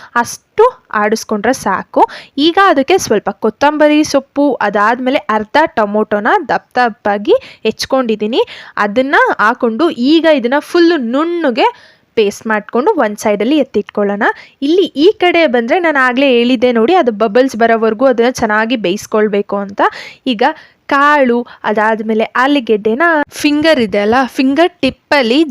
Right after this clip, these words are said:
just ಅದನ್ನ ಪ್ರೆಸ್ ಮಾಡಿ ನೋಡಿ, ಅದು ಬೆಂದಿದ್ಯಾ ಇಲ್ವಾ ಅಂತ ಗೊತ್ತಾಗುತ್ತೆ. In case ಇನ್ನೊಂದ್ ಸ್ವಲ್ಪ ಬೇಯ್ಬೇಕು ಅಂತ ಏನಾದ್ರೂ ಇತ್ತು ಅಂತ ಹೇಳಿದ್ರೆ ಹಂಗೆ ಹಾಕಿ ಪ್ಲೇಟ್ ಮುಚ್ಚಿ ಇನ್ನೊಂದ್ five to six minutes ನೀವು ಅದನ್ನ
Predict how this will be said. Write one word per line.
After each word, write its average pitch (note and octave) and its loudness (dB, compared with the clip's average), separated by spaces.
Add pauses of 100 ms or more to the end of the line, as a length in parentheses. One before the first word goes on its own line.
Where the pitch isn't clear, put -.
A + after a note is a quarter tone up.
just C4 0
ಅದನ್ನ A3+ 0 (220)
ಪ್ರೆಸ್ A3 0 (160)
ಮಾಡಿ B3 0 (180)
ನೋಡಿ, G3 -6 (500)
ಅದು A3 -2 (180)
ಬೆಂದಿದ್ಯಾ B3 2 (120)
ಇಲ್ವಾ G#3+ 0 (100)
ಅಂತ F#3+ -2 (140)
ಗೊತ್ತಾಗುತ್ತೆ. G#3 -2 (360)
In D4+ 0 (140)
case F4+ 2 (120)
ಇನ್ನೊಂದ್ C#4 0
ಸ್ವಲ್ಪ G#3+ 0 (240)
ಬೇಯ್ಬೇಕು B3+ 0 (100)
ಅಂತ B3 -2 (120)
ಏನಾದ್ರೂ G#3+ -2
ಇತ್ತು - -4
ಅಂತ G3+ -4 (100)
ಹೇಳಿದ್ರೆ G3+ 0 (260)
ಹಂಗೆ B3 0
ಹಾಕಿ C#4 -2 (140)
ಪ್ಲೇಟ್ G3+ -2
ಮುಚ್ಚಿ A3+ -2 (440)
ಇನ್ನೊಂದ್ D#4+ 0
five C4 2 (120)
to C#4+ 2 (320)
six C4 -2
minutes C#4 -2
ನೀವು A#3 0
ಅದನ್ನ A#3 0